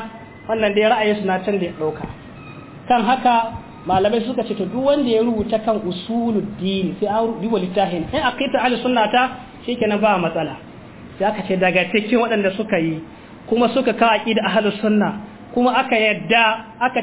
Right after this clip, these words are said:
ce sunan ba matsala bane. Abul Hasan al-Ash'ari al-Ibana an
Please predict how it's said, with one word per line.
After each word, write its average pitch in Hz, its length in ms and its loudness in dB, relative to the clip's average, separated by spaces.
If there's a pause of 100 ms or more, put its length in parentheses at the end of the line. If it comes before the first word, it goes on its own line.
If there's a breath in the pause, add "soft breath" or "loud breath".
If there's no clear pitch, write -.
ce 202 140 0 (100)
sunan 240 320 0
ba 196 180 4
matsala 220 400 4
bane. 202 360 2 (720)
Abul 214 260 2
Hasan 208 340 0
al-Ash'ari 196 760 2 (240)
al-Ibana 190 880 2
an 220 340 0